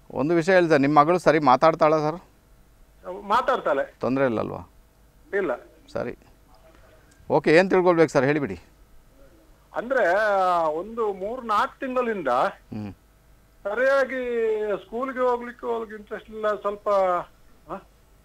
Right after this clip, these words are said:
Speaker 2: ಹೊಟ್ಟೆ ನೋವು, ಮತ್ತೆ ಸ್ವಲ್ಪ ಸುಸ್ತಾಗಿದಾಗೆ ಅಂತ ಹೇಳ್ತಾ ಇರ್ತಾಳೆ.
Speaker 1: ಹ್ಮ್, ಹ್ಮ್.
Speaker 2: ಅದಕ್ಕೆ.
Speaker 1: ಹ್ಮ್.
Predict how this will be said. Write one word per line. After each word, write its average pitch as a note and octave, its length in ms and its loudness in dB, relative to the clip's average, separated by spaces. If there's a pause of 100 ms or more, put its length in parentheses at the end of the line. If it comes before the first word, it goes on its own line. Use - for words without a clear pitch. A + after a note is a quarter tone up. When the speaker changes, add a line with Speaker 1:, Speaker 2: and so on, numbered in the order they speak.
(540)
Speaker 2:
ಹೊಟ್ಟೆ G#3 300 -4
ನೋವು, G3 540 -2
ಮತ್ತೆ G#3 300 -6 (380)
ಸ್ವಲ್ಪ G3+ 260 -6
ಸುಸ್ತಾಗಿದಾಗೆ G3 920 -4
ಅಂತ F3+ 220 -6
ಹೇಳ್ತಾ F#3 460 -2
ಇರ್ತಾಳೆ. B2 340 -4
Speaker 1:
ಹ್ಮ್, G#2+ 400 -12
ಹ್ಮ್. G#2 180 -10 (880)
Speaker 2:
ಅದಕ್ಕೆ. C#3 320 -6
Speaker 1:
ಹ್ಮ್. G#2+ 520 -14